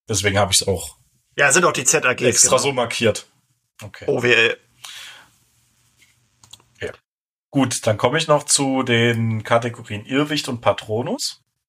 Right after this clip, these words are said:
Speaker 1: Und, äh, da gibt's natürlich leider auch keine Informationen, keine, keine, keine aus dem Buch oder aus den Büchern oder sonst wo. Ähm, weil Bill natürlich auch nur ein Nebencharakter ist.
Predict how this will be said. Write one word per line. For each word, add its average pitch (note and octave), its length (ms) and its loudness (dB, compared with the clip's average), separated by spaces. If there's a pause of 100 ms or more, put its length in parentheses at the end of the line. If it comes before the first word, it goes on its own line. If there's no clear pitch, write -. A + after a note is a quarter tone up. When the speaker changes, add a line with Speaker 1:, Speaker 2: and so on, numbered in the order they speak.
(500)
Speaker 1:
Und, A2+ 580 -2
äh, A2 200 4
da G#2+ 120 2
gibt's B2+ 220 0
natürlich B2+ 500 2
leider A2+ 280 2
auch A#2+ 180 2
keine E3 180 0
Informationen, D3+ 680 2
keine, C3+ 580 -2
keine, A2+ 560 -4 (320)
keine A2+ 140 4
aus G#2 100 2
dem G2 80 -10
Buch C3+ 260 -2
oder G#2+ 160 2
aus G2 160 0
den G2 120 -8
Büchern B2 400 0
oder G2 180 -4
sonst A#2+ 300 -2
wo. A#2+ 260 0 (1080)
Ähm, G2 640 0
weil G#2 460 2 (120)
Bill A#2+ 220 2
natürlich A#2 380 2
auch G#2 120 2
nur A2 120 -2
ein G#2+ 60 -4
Nebencharakter B2+ 640 0
ist. A#2+ 240 -2